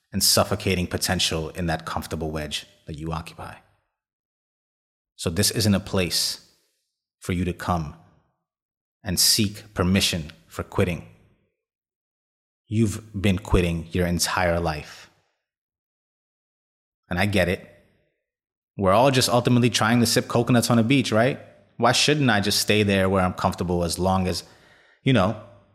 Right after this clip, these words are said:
why not? As long as I can. I'll just find other ways to fulfill my life. I'll just, I'll just play sports. I'll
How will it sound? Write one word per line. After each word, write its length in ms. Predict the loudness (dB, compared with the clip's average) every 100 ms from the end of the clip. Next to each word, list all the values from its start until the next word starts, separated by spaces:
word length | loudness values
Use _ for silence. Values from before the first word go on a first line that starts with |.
| _
why 140 | 0 2
not? 260 | 2 0 -12 _ _ _ _ _ _ _ _ _ _ _ _ _ _ _ _ _ _ _ _ _ 0
As 80 |
long 140 | 2 4
as 60 |
I 80 | 2
can. 280 | 2 0 -2 -8 -20 _ _ _ _ _ _ _ _ _ _ _ _ _
I'll 140 | -4 0
just 140 | 2
find 200 | 4 4
other 160 | 4 6
ways 220 | 4 4
to 80 | 0
fulfill 360 | -2 2 2
my 120 | 4 2
life. 400 | 0 -4 -10 -4
I'll 100 | 0
just, 340 | 2 0 -2 -10 _ _ _ _ _ _ _ _ _ _ _ _ 0
I'll 100 | 2
just 320 | 2 0 -2 -16 _ _ _ _
play 120 | 2
sports. 560 | 2 4 2 4 0 -2 2
I'll 480 | 4 4 0 -6